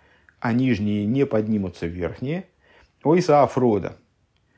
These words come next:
В связи с этим существовала разделённость. Гзейра в том числе как рассечение, хитух, рассечение, бен ильёним рухни-, рухниус,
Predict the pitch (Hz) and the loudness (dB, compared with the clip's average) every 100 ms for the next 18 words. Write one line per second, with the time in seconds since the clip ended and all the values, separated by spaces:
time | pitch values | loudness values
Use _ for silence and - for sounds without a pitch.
0 | _ _ 120 117 113 160 170 135 - 98 | _ _ 0 2 2 0 -2 -4 -6 -10
1 | - 104 123 131 117 101 107 139 123 95 | -4 0 2 2 0 -2 -2 2 2 0
2 | 82 - - _ _ _ _ _ _ - | -8 -14 -20 _ _ _ _ _ _ -10
3 | 110 107 139 143 120 - 120 107 98 117 | 0 4 6 6 4 4 -2 -2 -2 -2
4 | 110 104 101 113 110 - 120 - 131 110 | -2 -4 -2 -2 -2 -6 -6 -2 -2 -2
5 | 90 80 87 - 120 - 117 - - - | -4 -8 -12 -8 -6 -2 -4 -6 -14 -8
6 | 98 95 113 107 127 107 90 85 95 123 | -6 -6 -8 -4 -2 -2 -2 -6 0 0
7 | 113 104 107 113 101 92 87 95 104 95 | 0 -2 0 0 0 -6 -8 -8 -8 -8
8 | - 104 101 113 98 127 156 185 - | -10 -6 -2 -2 -4 -6 -4 -4 -8